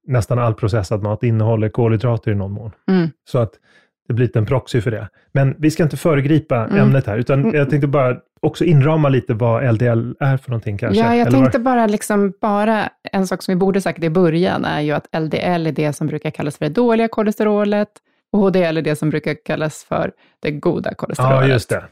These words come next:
Speaker 2: Alltså, det är grundläggande, men vi måste ju ändå säga det.
Speaker 1: Ja, men det kanske är bra att du
Speaker 2: Mm.
Speaker 1: sa det just nu också, för att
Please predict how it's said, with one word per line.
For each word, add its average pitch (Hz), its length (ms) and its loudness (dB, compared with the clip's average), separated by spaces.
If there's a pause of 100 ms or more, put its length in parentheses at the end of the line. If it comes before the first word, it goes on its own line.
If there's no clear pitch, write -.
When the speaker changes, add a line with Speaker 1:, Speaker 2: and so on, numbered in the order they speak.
(100)
Speaker 2:
Alltså, 190 220 0
det 190 100 2
är 196 80 4
grundläggande, 202 600 2
men 175 140 2
vi 180 100 2
måste 180 220 0
ju 190 40 0
ändå 175 160 0
säga 180 240 2
det. 180 60 -2 (140)
Speaker 1:
Ja, - 100 -20
men 143 80 4
det 151 60 4
kanske 151 200 2
är 143 40 2
bra 139 220 2
att 131 60 0
du - 80 4
Speaker 2:
Mm. 185 80 4
Speaker 1:
sa 196 240 2
det 117 120 2
just 110 240 2
nu 170 180 4
också, 110 200 0
för 123 120 0
att - 280 -4